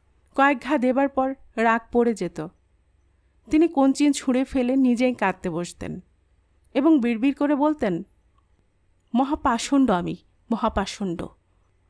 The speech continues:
আমার মতন পাষণ্ড খোদার আলমে নাই।" কিছুক্ষণ এইভাবে বিলাপ করার পর গম্ভীর মুখে শার্ট গায়ে দিয়ে বের হয়ে যেতেন। যে মার খেয়েছে তার মুখে তখন হাসি ফুটত, কারণ বাবা তার জন্য কিছু একটা কিনতে গিয়েছেন।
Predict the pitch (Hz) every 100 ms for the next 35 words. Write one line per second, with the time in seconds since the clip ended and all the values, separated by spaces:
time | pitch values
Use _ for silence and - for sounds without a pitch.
0 | _ _ _ _ _ _ _ _ - 226
1 | 240 247 269 240 226 220 240 233 285 -
2 | 214 214 214 214 208 202 170 170 - _
3 | _ _ _ _ _ _ _ _ _ _
4 | _ _ _ - 277 311 320 320 285 302
5 | 294 208 214 226 262 269 269 202 165 _
6 | - 196 240 247 294 277 269 302 - 202
7 | 202 190 190 190 214 294 220 190 196 196
8 | 170 165 165 - - _ _ _ _ _
9 | _ _ _ - 233 285 262 262 277 269
10 | 254 262 254 _ _ 240 247 254 269 262
11 | 262 226 233 - 247 233 - 190 220 _
12 | _ _ _ _ _ _ 277 302 240 220
13 | 240 240 233 240 262 294 226 240 214 233
14 | - 226 220 202 170 170 - -